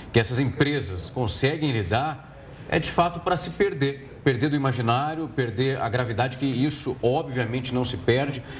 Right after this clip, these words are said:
mas em relação ao apelo popular que essas imagens têm, para que de fato uma resolução seja rápida,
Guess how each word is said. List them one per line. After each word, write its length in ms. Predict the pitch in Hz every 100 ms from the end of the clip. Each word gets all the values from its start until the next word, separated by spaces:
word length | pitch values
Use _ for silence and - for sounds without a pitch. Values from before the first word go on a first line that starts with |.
| -
mas 320 | - 135 143 131
em 80 | 135
relação 680 | 143 143 - 143 151 156 147
ao 260 | 131 139 139
apelo 400 | 135 - 160 381
popular 500 | 147 131 - 113 107
que 80 | 98
essas 220 | 104 107
imagens 460 | 101 101 98 95 92
têm, 260 | 123 143 143 - - -
para 120 | 135
que 80 | 139
de 80 | 135
fato 240 | 139 135
uma 100 | 151
resolução 460 | 139 139 139 127 127
seja 220 | 131 139
rápida, 500 | 131 120 - 90